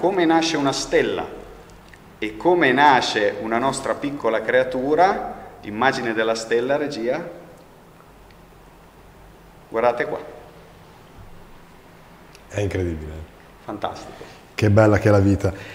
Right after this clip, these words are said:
Speaker 2: Allora, intanto ci sono tantissimi complimenti anche da Bruno che dice: "Complimenti per lo schema di sagome davvero chiarissimo". Quindi
Speaker 1: Sì.
Speaker 2: poi abbiamo Marco che dice: "Giordano Bruno, eh, affermava anche che l'universo è infinito".
Speaker 1: Eh, sì,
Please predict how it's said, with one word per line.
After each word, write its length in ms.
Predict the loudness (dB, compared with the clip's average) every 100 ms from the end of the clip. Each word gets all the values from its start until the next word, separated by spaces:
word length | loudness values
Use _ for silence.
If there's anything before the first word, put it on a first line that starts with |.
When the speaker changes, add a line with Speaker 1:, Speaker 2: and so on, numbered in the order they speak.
| -2
Speaker 2:
Allora, 380 | 6 8 10 8
intanto 560 | 8 8 10 10 8 6
ci 120 | 2
sono 200 | 2 4
tantissimi 460 | 4 4 6 6
complimenti 1000 | 6 6 6 8 8 8 8 10 10 8 8
anche 280 | 6 6
da 80 | 8
Bruno 240 | 8 8 8
che 80 |
dice: 200 | 6 6
"Complimenti 540 | 6 6 6 6 6 6
per 180 | 6 6
lo 120 | 6
schema 360 | 6 8 8
di 120 | 6 4
sagome 760 | 6 6 8 6 6 4 4
davvero 440 | 2 6 8 6 4
chiarissimo". 840 | 0 0 0 -2 0 0 -2 -6
Quindi 220 | -8 -8 -6
Speaker 1:
Sì. 120 | -8 -8 -16 -16 -18 6
Speaker 2:
poi 100 | 10
abbiamo 320 | 12 12 10
Marco 480 | 10 10 10 10 8
che 120 | 10
dice: 300 | 8 8 8
"Giordano 360 | 10 10 10 10
Bruno, 640 | 12 12 12 10 8 4 0
eh, 140 | 2
affermava 720 | 4 6 8 8 8 8 6
anche 320 | 4 4 6 6
che 140 | 6
l'universo 440 | 8 6 4 2
è 40 | -2
infinito". 640 | -2 -2 -2 -2 -4 -10 -14 -10
Speaker 1:
Eh, 540 | -6 -4 -4 -6 -10 -12
sì, 320 | -10 -10